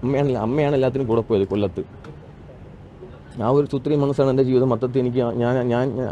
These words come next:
അൽ-, അല്ലാതായി പോയി, അല്ലാതെ തീർന്നത്. തിരിച്ചു ഞാൻ അതിനുശേഷം ഞാൻ, ഞാൻ കൊണ്ടുവന്നു ഇവിടെ. ഇവിടെ കൊണ്ടുവന്നു ഞാൻ പോട്ടെ, എനിക്ക്, എനിക്ക് അവളേ ഉള്ളൂ എന്ന് എനിക്ക് മനസ്സിലായപ്പോൾ ഞാൻ അവളെ കൊണ്ടുവന്നു. മോളും വന്നു, അമ്മയും വന്നു. വന്നതിന് ശേഷം ഞാൻ ചോദിച്ചു, പല പ്രാവശ്യം ചോദിച്ചു, "മോളെ എന്തിനാണ് നീ ചെയ്തത്, എന്തിനാണ് കാണിച്ചത്?" അപ്പോൾ അവൾ പറയുന്നതെന്ന് വെച്ചാൽ, "ഇയാൾക്ക് നാൽപത് വയസ്സായി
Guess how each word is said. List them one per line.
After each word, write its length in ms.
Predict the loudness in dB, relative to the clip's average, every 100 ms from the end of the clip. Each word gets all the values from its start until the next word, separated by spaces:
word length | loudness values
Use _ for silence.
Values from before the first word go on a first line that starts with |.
| -2
അൽ-, 120 | -2 0
അല്ലാതായി 360 | 0 2 2 2
പോയി, 140 | 0 -2 -6
അല്ലാതെ 300 | -2 2 2
തീർന്നത്. 440 | 2 2 2 0 -4 -12 -20 -20 -20 -20 -20 -18 -6
തിരിച്ചു 220 | -4 0
ഞാൻ 220 | 0 2 0
അതിനുശേഷം 520 | -2 0 0 0 0
ഞാൻ, 200 | 0 -2 -8 -10 -6 -4
ഞാൻ 240 | -2 -2 -6 -6 -2
കൊണ്ടുവന്നു 360 | 0 2 2
ഇവിടെ. 120 | 0
ഇവിടെ 300 | -2 -6 -6
കൊണ്ടുവന്നു 380 | -2 0 0 0
ഞാൻ 280 | -2 -2 -4
പോട്ടെ, 220 | -2 0
എനിക്ക്, 200 | 0 0
എനിക്ക് 260 | -2 0 0
അവളേ 200 | 2 2
ഉള്ളൂ 160 | 4
എന്ന് 100 | 2 2
എനിക്ക് 180 | 0 0
മനസ്സിലായപ്പോൾ 500 | 0 0 2 0 -4
ഞാൻ 80 | -6
അവളെ 180 | -4 -2
കൊണ്ടുവന്നു. 340 | -2 -2 -2
മോളും 340 | 0 0 2 2
വന്നു, 260 | 0 -4 -6
അമ്മയും 320 | -4 0 0
വന്നു. 200 | -2 -6 -8 -16 -20 -18 -18 -16 -8
വന്നതിന് 280 | -2 0 0
ശേഷം 180 | 0 -2
ഞാൻ 120 | 0
ചോദിച്ചു, 260 | 0 0 -2
പല 60 |
പ്രാവശ്യം 220 | 0 0 0
ചോദിച്ചു, 180 | 0
"മോളെ 200 | 0 0
എന്തിനാണ് 400 | 2 2 2 2
നീ 140 | 2 0
ചെയ്തത്, 460 | 2 2 2 0 -2
എന്തിനാണ് 280 | -4 -2 -2
കാണിച്ചത്?" 240 | -4 -4
അപ്പോൾ 140 | 0 2
അവൾ 140 | 2
പറയുന്നതെന്ന് 480 | 2 2 2 0 -4
വെച്ചാൽ, 260 | -4 -4 -4
"ഇയാൾക്ക് 360 | -2 -4 -2
നാൽപത് 280 | -4 -2 -2
വയസ്സായി 480 | 0 0 -2 -4